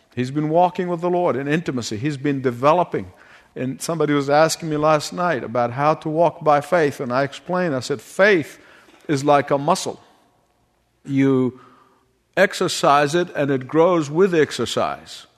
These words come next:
If you go and you never lifted weight, and then you begin with picking up a hundred pound,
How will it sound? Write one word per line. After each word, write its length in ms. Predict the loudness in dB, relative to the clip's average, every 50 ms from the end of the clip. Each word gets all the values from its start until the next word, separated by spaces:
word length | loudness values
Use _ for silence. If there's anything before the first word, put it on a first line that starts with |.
| _ _ _ _ _ _ _ _ _ _ -18
If 460 | -14 -12 -10 -4 0 0 0 2 2
you 160 | 4 4 4
go 560 | 4 4 4 4 6 6 4 4 4 2 0 -2 -4
and 180 | -4 -2 0
you 100 | 0 2
never 280 | 2 2 2 2 2 2
lifted 360 | 2 2 0 0 -2 -4 0
weight, 460 | 2 2 4 4 2 0 -4 -10 -20 -20 -20 _ _ _ _ _ _ _ _ _ _ _ _
and 240 | -6 -4 -2 -2 0
then 140 | 0 0 2
you 120 | 2 2
begin 560 | 0 0 -2 0 2 2 2 2 2 -2 -6 -8 -10
with 680 | -4 0 2 2 2 2 0 -6 -14 -20 -20 -20 -20 -20 _ _ _ _ -2
picking 320 | -2 0 0 0 0 2
up 200 | 4 2 2 2
a 140 | 2 0 2
hundred 280 | 2 0 0 0 -2 -2 -6 _ _ _ -4
pound, 520 | 0 2 2 4 2 2 0 0 -4 -6